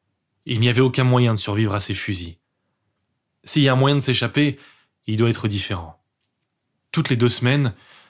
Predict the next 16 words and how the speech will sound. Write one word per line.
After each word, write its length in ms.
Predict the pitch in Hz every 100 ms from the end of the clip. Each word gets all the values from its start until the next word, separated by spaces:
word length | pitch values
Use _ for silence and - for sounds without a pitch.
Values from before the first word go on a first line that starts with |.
| _
soit 300 | - - 135
à 80 | 135
l'aube, 300 | 131 156 139
soit 420 | - - 107 101
dans 140 | 98 120
la 100 | 117
matinée, 560 | 113 107 117 113 139 - - - _
un 140 | 120 117
bateau 360 | 131 135 147
allongé 500 | 135 127 131 120 143
venait 240 | 135 123 123
du 140 | 117
nord, 400 | 117 107 92 87 - _
probablement 540 | - 175 170 151 151 151
de 60 |
Marseille. 520 | 135 127 - 101 92